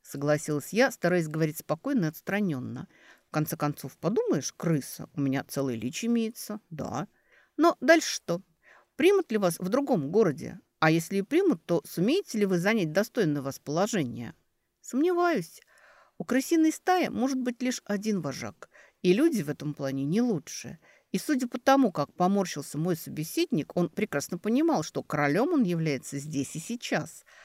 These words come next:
А где-то там он будет опасным чужаком, от которого следует избавиться. И поскорее. Конечно, подозреваю, что при желании вы могли бы купить себе имя и новую жизнь какого-нибудь почтенного купца или даже аристократа.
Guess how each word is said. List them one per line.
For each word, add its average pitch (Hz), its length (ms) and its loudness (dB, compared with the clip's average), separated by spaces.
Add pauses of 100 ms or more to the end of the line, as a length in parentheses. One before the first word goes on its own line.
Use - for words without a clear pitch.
(300)
А 214 160 10
где-то 294 380 2 (120)
там 339 360 4
он 262 220 2
будет 254 320 -2
опасным 254 400 0
чужаком, 220 720 0
от 180 160 -6
которого 180 460 4
следует 165 440 0
избавиться. 151 680 -4 (160)
И 151 80 0
поскорее. 139 760 -2 (460)
Конечно, 208 640 4
подозреваю, 180 600 4
что 165 160 -2
при 180 140 -8
желании 160 600 2
вы 165 160 4
могли 151 300 2
бы 156 120 -4
купить 160 320 -4
себе 160 300 0
имя 233 460 2
и - 160 -2
новую 165 420 2
жизнь 220 460 0 (280)
какого-нибудь 165 720 4
почтенного 165 600 2
купца - 600 -4 (280)
или 156 280 2
даже 156 240 0
аристократа. 160 1000 0